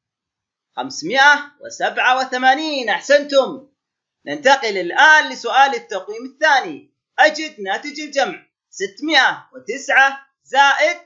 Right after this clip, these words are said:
ثلاثمائة وواحد وتسعين. كيف أجمع هذين العددين يا أبطال؟ أحسنتم، أجمع الآحاد. الآحاد هنا تسعة وهنا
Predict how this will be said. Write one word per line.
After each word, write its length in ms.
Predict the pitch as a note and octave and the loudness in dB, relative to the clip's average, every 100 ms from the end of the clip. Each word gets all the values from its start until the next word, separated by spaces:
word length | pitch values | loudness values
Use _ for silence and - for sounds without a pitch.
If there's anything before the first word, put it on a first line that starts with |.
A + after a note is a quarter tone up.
| _ _ _ | _ _ _
ثلاثمائة 680 | E3+ F3 F3+ C4 C#4 C4+ - | -10 -10 -8 -6 0 0 0
وواحد 640 | D3+ F3 G#3 - D4+ F4 - _ _ _ _ | -6 0 2 4 2 0 -8 _ _ _ _
وتسعين. 800 | A3 C4+ D4 - B3+ F#3 - _ _ | -10 -8 -8 -6 -6 -6 -12 _ _
كيف 300 | D#4+ F#4 C#4+ | -2 -2 2
أجمع 440 | D4+ - C#4 A#3+ A#3 | 0 0 0 2 2
هذين 180 | D4 | 0
العددين 420 | D4 C4+ C#4 C#4+ C4 | 0 0 0 -6 0
يا 100 | B3 | -2
أبطال؟ 380 | A#3+ B3+ D#4+ E4+ - _ _ _ _ _ _ _ _ _ _ A#2 | 4 4 4 0 -12 _ _ _ _ _ _ _ _ _ _ -10
أحسنتم، 640 | - G#3 B3+ B3 A3+ D#3 | -6 -6 -6 -2 -2 0
أجمع 540 | F3+ A3 D4 E4+ - G#3+ | -2 0 2 2 0 -6
الآحاد. 640 | B3 C4 C4 B3 G3 D3+ - _ | 0 0 0 0 0 -2 -10 _
الآحاد 500 | F#3+ B3 C4+ C#4 C4+ | -2 0 2 2 0
هنا 300 | A#3+ C#4 E4 F4+ - _ _ _ _ _ _ _ _ _ | -2 2 4 2 -2 _ _ _ _ _ _ _ _ _
تسعة 520 | D4 - - G3 F3+ | -8 -4 2 2 2
وهنا 640 | C4 B3+ C4 C4 C4 - | -2 -2 4 4 4 -2